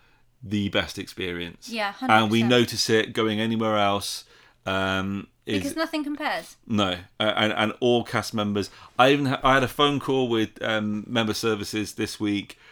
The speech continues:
Speaker 1: with, uh, Joy, her name was, and she was absolutely fantastic. And again,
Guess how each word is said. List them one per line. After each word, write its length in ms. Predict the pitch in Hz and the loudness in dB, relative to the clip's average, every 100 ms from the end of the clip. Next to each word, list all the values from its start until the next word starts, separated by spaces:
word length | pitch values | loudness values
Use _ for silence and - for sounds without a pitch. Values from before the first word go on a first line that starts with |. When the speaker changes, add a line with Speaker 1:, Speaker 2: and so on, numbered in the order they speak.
| - _ | -20 _
Speaker 1:
with, 380 | - 104 101 92 - - | 2 6 6 4 -4 -6
uh, 380 | 104 95 92 - - - | -4 -2 -4 -6 -14 -4
Joy, 460 | 120 117 123 123 113 98 - | 2 4 4 0 -4 -12 -10
her 100 | 107 | -6
name 220 | 113 113 | -4 -2
was, 200 | 110 113 - | -2 -2 -4
and 120 | - 98 | -8 -8
she 180 | 113 | -2
was 120 | 110 101 _ | -2 -4 _
absolutely 400 | 139 127 - 95 | -2 -2 -6 -8
fantastic. 720 | - 101 - 104 - 110 101 - - - - | -6 -8 -6 -8 -6 -8 -8 -12 -20 -20 -6
And 140 | 120 | -2
again, 340 | 120 117 104 | 0 0 0